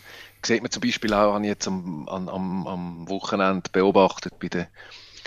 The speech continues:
bei teilweise Trainer von der gegnerischen Mannschaften, ähm, wie die mit, mit den Kindern umgehen. Das ist teilweise unter aller Sau. Also, weißt du, wie die, die zusammenstauchen, wenn irgendwie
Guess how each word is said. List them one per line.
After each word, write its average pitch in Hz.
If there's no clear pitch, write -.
bei 95
teilweise 98
Trainer 107
von -
der 101
gegnerischen 98
Mannschaften, 90
ähm, 90
wie 92
die 101
mit, -
mit 95
den 92
Kindern 98
umgehen. 90
Das -
ist -
teilweise 82
unter 80
aller 78
Sau. 73
Also, 69
weißt -
du, -
wie 82
die, 85
die 90
zusammenstauchen, 90
wenn 87
irgendwie 87